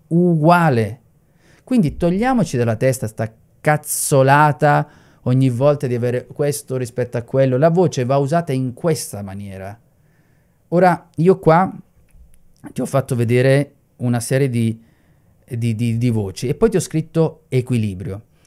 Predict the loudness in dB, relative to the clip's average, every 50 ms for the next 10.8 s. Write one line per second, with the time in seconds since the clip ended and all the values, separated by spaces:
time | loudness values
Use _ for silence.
0 | -20 -10 0 2 2 2 4 2 0 0 0 -2 -4 -4 -6 -8 -10 -10 -12 -12
1 | -12 -12 -12 -12 -12 -16 -20 -20 -20 -20 -20 -18 -8 -4 -4 -2 -2 -2 -4 0
2 | 0 0 0 0 0 -2 -2 -2 -4 -4 -6 -6 -6 -8 -16 -20 -20 _ _ _
3 | -10 -8 -6 -6 -6 -8 -6 -6 -8 -8 -8 -10 _ -12 -12 -10 -10 -12 _ _
4 | _ _ -10 -6 -4 -2 -2 0 0 0 0 -2 -2 -4 -4 -4 -2 -2 -2 -2
5 | -4 -6 -10 -10 -12 -12 -12 -12 -12 -16 _ _ _ -8 -6 -4 -4 -4 -6 -6
6 | -6 -6 -4 -4 -6 -4 0 0 0 0 0 -4 -10 -10 -8 -6 -4 -4 -4 0
7 | 2 2 4 4 4 4 2 0 -2 -4 -6 -4 -4 -4 -4 -4 -4 -6 -6 -2
8 | -2 0 -2 -2 -4 -8 -14 -14 -14 -12 -12 -10 -8 -8 -8 -6 -6 -6 -6 -6
9 | -4 -4 -4 -4 -6 -6 -6 -6 -2 -2 -2 -2 -2 -6 -10 -12 -12 -14 -12 -12
10 | -10 -10 -10 -10 -10 -12 -10 -8 -6 -4 -2 0 0 0 0 -2